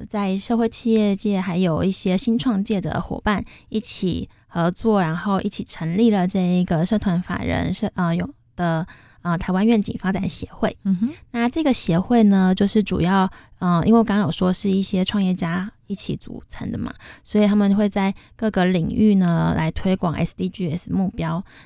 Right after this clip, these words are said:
Speaker 1: 那像我自己的背景呢，就是从大学到现在博士班都是在，呃，台师大念书，所以我就会比较关注于在永续发展教育的领域来做一些推广。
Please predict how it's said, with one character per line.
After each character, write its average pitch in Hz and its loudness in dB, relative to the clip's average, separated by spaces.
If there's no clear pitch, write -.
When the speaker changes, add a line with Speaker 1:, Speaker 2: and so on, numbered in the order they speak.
Speaker 1:
那 220 0
像 214 2
我 - 0
自 254 -2
己 - -6
的 - -2
背 233 2
景 - -4
呢， 160 -2
就 180 2
是 185 2
从 170 -4
大 208 0
学 165 -4
到 196 0
现 214 0
在 202 0
博 180 -2
士 - -4
班 220 0
都 185 0
是 196 -2
在， 185 -2
呃， 165 -4
台 - -4
师 190 -2
大 196 0
念 185 0
书， 160 -6
所 - -4
以 - 2
我 190 2
就 202 0
会 196 0
比 - -6
较 175 -2
关 170 -2
注 190 -2
于 165 -4
在 175 -4
永 - -4
续 - -2
发 214 -2
展 - -6
教 196 -2
育 208 4
的 - -2
领 - -2
域 - 2
来 156 -4
做 180 0
一 165 -2
些 175 -4
推 - -2
广。 - -6